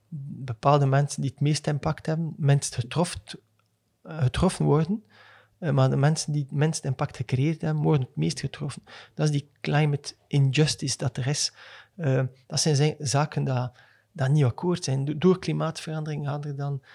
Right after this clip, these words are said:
nog meer, eh, migratie zijn. Als we ze daar niet helpen in hun landen om een toekomst te hebben. En, en dan gaan we verrast zijn dat we met migratieproblemen zitten, maar we willen niks doen aan ons C O twee uitstoot.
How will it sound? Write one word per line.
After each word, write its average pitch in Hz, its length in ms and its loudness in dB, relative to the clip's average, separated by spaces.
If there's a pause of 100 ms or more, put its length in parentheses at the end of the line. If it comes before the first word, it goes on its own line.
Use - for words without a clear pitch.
(180)
nog 127 240 6
meer, 151 400 2
eh, 143 160 0
migratie 143 640 0
zijn. 135 300 0 (340)
Als 139 180 0
we 135 160 2
ze 127 80 2
daar 135 360 2
niet 123 220 4
helpen 147 360 0
in 135 120 2
hun 127 260 2
landen 160 400 0 (340)
om 135 140 2
een 123 140 2
toekomst 208 440 -2
te 127 80 0
hebben. 127 260 0 (100)
En, 147 180 -6
en 143 140 -2
dan 156 180 2
gaan 147 160 6
we 143 60 2
verrast 127 340 0
zijn 156 240 -2
dat 156 140 0
we 151 60 2
met 151 140 2
migratieproblemen 143 1040 0
zitten, 143 200 -4
maar 139 140 2
we 139 60 0
willen 143 220 2
niks 156 180 0
doen 160 200 0
aan 156 80 0
ons 151 240 0
C - 80 -2
O 143 60 -2
twee 87 200 -4
uitstoot. - 340 -4